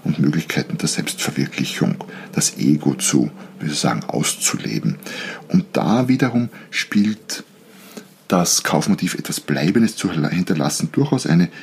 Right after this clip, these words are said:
nicht unspannende Rolle. Wie kann ich was Bleibendes hinterlassen in unserer Wohlstandsgesellschaft? Naja, durch Kinder zum Beispiel, was ja auch viele machen, die sich quasi in ihren Kindern dann verwirklichen wollen und mit den Kindern etwas Bleibendes hinterlassen wollen.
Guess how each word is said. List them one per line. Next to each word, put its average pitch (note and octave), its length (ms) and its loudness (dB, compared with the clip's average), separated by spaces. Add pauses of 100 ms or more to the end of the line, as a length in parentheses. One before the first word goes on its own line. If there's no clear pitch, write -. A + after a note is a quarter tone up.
(120)
nicht - 260 0
unspannende F2 800 2
Rolle. - 280 -4
Wie G#2+ 100 6
kann - 180 -2
ich - 160 -6
was - 100 -6
Bleibendes - 440 0
hinterlassen - 500 0
in - 40 2
unserer F#2+ 200 2
Wohlstandsgesellschaft? - 920 0
Naja, D3 320 4 (500)
durch - 140 -6 (420)
Kinder A2+ 380 2 (140)
zum - 120 0
Beispiel, - 360 -2 (400)
was - 180 0
ja F#2+ 80 2
auch G2 120 -2
viele F#2 340 4 (400)
machen, - 320 4
die - 80 0
sich F#2+ 160 -6
quasi - 240 0
in G2 240 4
ihren F#2 180 4
Kindern F2+ 320 4
dann D#2+ 180 2 (460)
verwirklichen D#2+ 640 0
wollen C#2 240 4
und D2 280 -2
mit G2+ 220 2
den A2 80 6
Kindern F#2 340 4
etwas - 240 -6
Bleibendes - 360 0
hinterlassen - 460 -2
wollen. C#2 160 2